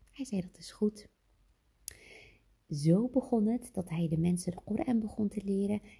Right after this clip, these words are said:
en zij begonnen hem, eh, daar cadeaus voor in de plaats te geven. Hè? Cadeautjes om, om dankjewel te zeggen.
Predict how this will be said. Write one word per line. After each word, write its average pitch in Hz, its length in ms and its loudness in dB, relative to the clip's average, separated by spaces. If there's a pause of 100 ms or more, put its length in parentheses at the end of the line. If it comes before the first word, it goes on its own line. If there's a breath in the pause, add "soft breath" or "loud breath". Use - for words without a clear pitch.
en 160 120 0
zij 160 160 0
begonnen 170 440 -2
hem, 160 300 -2 (240)
eh, 156 220 -2 (120)
daar 165 260 -4
cadeaus 165 480 2
voor 156 120 -4
in 151 100 0
de 160 80 -2
plaats 156 420 -6
te - 80 -8
geven. 160 420 -6
Hè? 247 220 -6
Cadeautjes 170 580 -2
om, 165 260 -2
om 160 160 2
dankjewel 165 440 -4
te 175 140 -10
zeggen. 160 420 -12